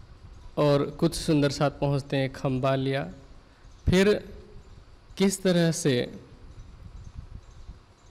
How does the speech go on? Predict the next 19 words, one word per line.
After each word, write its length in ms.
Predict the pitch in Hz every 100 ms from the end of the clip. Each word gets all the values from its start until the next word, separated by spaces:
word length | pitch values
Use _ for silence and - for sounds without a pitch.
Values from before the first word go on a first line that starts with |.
| - - -
श्री 240 | - 165 160
जी 120 | 170
पहुँचते 460 | 165 156 147 - 151
हैं 140 | 151
सूरत, 680 | 147 - 151 147 156 151 - - - - - - - - - -
और 100 | 156
इस 300 | 147 165 -
बीच 380 | 151 165 170 - - - - - _ _ _ - _ -
बिहारी 520 | 143 151 151 170 175
जी 280 | 160 170 175 170 - - - -
की 120 | 170
कृपा 420 | 170 147 147 151 151
से 200 | 156 147
कैसे 500 | 151 143 135 156 160 - - - - _ - 139
धारा 420 | 127 135 139 143
भाई, 340 | 135 135 135 - - - - 151
राम 360 | 139 139 139
जी 140 | 135 135
भाई, 340 | 135 127